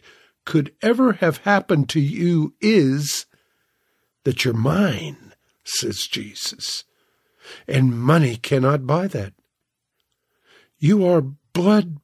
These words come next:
bought, and your place with me, Jesus, is never ending. Folks, that is good news.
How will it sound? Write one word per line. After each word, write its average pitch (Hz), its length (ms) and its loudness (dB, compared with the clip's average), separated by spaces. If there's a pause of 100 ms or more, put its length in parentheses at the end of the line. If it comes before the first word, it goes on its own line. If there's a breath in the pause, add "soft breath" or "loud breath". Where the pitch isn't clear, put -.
(180)
bought, - 640 -2 (1000)
and 110 220 -8
your 160 200 2
place 185 520 0
with 185 200 0
me, 156 480 2
Jesus, 139 680 0 (1040)
is 104 240 -8
never 127 500 0
ending. 117 460 0 (920)
Folks, - 420 0
that 165 360 2
is 120 280 -4
good 113 300 -2
news. - 680 -6